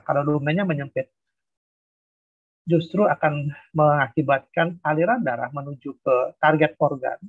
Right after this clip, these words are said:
ya, ke daerah yang akan diberikan al-, darah tersebut, itu pasti akan lebih kecil lagi,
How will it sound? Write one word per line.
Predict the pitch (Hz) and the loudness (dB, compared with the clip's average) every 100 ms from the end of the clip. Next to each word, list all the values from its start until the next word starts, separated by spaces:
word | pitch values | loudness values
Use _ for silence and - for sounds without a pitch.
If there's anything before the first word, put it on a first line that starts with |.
| _ _ - | _ _ -4
ya, | 131 - | -4 -2
ke | - 139 | -2 2
daerah | 131 131 143 139 | 4 6 4 2
yang | 131 127 | -2 -4
akan | 123 131 131 | -6 -6 -8
diberikan | 135 135 - _ _ _ _ _ _ _ _ _ - 131 - 135 151 | -10 -12 -14 _ _ _ _ _ _ _ _ _ -2 -2 2 0 4
al-, | 131 135 - | 2 0 -2
darah | 143 131 120 | 0 0 0
tersebut, | - 123 233 131 135 _ _ _ _ - | -4 -6 -4 -2 -4 _ _ _ _ -6
itu | 165 220 | -4 0
pasti | 143 - | 0 2
akan | 139 131 127 120 | 0 0 -2 -2
lebih | 120 117 - _ | -2 -2 -6 _
kecil | - - 156 139 | -4 0 0 2
lagi, | 135 131 117 | 0 -2 -12